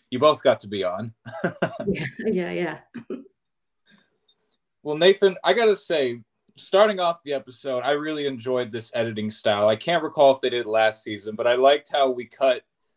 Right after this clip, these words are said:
Speaker 1: you know, we see everybody gather their stuff, leave the cabin, head to the challenge, and in between we cut, like,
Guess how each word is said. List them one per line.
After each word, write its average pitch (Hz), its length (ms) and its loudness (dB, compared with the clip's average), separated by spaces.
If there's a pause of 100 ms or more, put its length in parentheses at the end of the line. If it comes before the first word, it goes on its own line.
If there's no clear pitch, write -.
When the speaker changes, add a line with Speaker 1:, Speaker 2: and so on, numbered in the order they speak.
(140)
Speaker 1:
you 131 120 -6
know, 120 120 0
we 117 120 -8
see 147 240 -6
everybody 139 460 2
gather 131 300 0
their 127 120 -4
stuff, 113 440 -4
leave 120 200 -10
the 117 80 -8
cabin, 110 380 0
head 113 180 0
to 117 60 -8
the 110 320 0 (220)
challenge, 110 600 0
and 113 400 -2 (420)
in 156 140 -2
between 147 440 -6
we 131 100 0
cut, - 360 2
like, 120 360 0